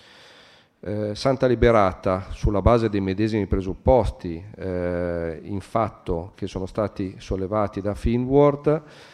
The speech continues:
si è costituita, ehm, formulando domanda, eh, riconvenzionale,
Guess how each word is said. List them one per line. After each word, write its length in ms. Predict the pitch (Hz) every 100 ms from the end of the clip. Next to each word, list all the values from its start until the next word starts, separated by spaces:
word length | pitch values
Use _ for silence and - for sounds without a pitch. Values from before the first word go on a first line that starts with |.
| -
si 220 | - -
è 80 | 127
costituita, 920 | 117 104 113 - 127 117 104 90 - -
ehm, 1300 | 98 95 95 92 90 90 90 76 82 90 71 -
formulando 600 | - 113 104 117 123 107
domanda, 1080 | 98 101 113 110 101 90 - 98 95 90 85
eh, 40 | 85
riconvenzionale, 1120 | 104 113 101 98 - 110 107 92 90 131